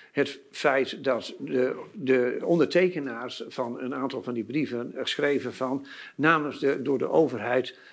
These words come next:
belazerde, bedonderde en als uitschot behandelde burgers. En iedere keer dacht ik van ja, daar zullen een heleboel mensen zich in herkennen.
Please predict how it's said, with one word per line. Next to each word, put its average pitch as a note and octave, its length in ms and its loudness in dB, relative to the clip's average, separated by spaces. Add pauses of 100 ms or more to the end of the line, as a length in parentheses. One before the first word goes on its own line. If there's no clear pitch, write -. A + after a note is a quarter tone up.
belazerde, C3+ 1040 2 (400)
bedonderde D3 600 6
en B2+ 160 -4
als - 180 -10
uitschot C#3+ 500 0
behandelde B2+ 400 0
burgers. C3 640 2 (420)
En D#3 100 -6
iedere D3+ 220 -2
keer D3 180 2
dacht C#3 220 2
ik - 80 -6
van E3+ 100 -4
ja, D#3+ 180 2 (400)
daar C#3+ 220 2
zullen C#3+ 220 0
een B2+ 80 -4
heleboel C#3 280 0
mensen A#2+ 280 -4
zich A2+ 100 -2
in B2+ 60 -2
herkennen. C3 460 -6